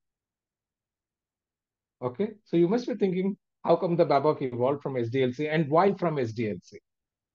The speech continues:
So let's realize that in last thirty to fifty years time frame, the software as a business, software as a solution,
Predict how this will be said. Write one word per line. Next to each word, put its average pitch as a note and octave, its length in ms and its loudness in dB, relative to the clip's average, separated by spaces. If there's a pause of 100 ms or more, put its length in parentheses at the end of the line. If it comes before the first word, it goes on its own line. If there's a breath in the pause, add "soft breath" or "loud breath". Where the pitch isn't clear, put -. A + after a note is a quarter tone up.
(240)
So A#3 360 4
let's A#3+ 300 0
realize D#3+ 500 6
that D#3+ 180 2 (120)
in E3+ 220 0
last G3 280 0 (120)
thirty F#3+ 720 -2
to F3 80 -2
fifty E3 360 -2
years C#3+ 340 2
time G#2+ 360 -2
frame, A#2+ 340 -4 (840)
the D#3 120 -4
software D#3+ 840 0 (300)
as C#3 220 0
a B2+ 80 2
business, B2 680 -2 (280)
software C3 480 0
as A2+ 100 -4
a A2 80 -4
solution, D#3+ 720 -4